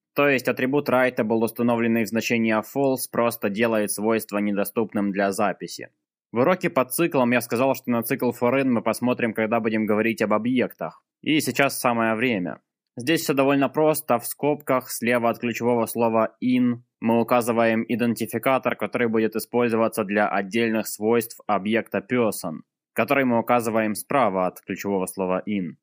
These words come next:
И в теле этого цикла просто выведем свойство property в консоль. Таким образом, мы выводим в консоль все перечисляемые свойства объекта, в том числе наследованные.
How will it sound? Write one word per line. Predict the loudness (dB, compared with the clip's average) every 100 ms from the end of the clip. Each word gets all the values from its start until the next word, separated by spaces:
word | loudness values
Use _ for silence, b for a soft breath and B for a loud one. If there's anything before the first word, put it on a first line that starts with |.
| _
И | 0 0
в | 2
теле | 0 2
этого | 0 2 0
цикла | 0 0 0
просто | 0 0 0 0
выведем | 2 0 0
свойство | -2 0 0 0 -2
property | 0 0 -2 -2 -4
в |
консоль. | -2 -4 -2 -2 -2 -4 -10 _ _ _
Таким | 0 2 2
образом, | 4 2 4
мы | 2 2 4
выводим | 2 2 0
в |
консоль | -2 -2 0 0
все | 0 0 0
перечисляемые | -2 -4 -4 0 2 2 2 0
свойства | 0 0 0 2 0
объекта, | 2 2 0 -2 -6 -10 -10 _ _
в | 0
том | 0 2
числе | -2 -2 0 0
наследованные. | 0 0 0 2 0 -4 -6 -12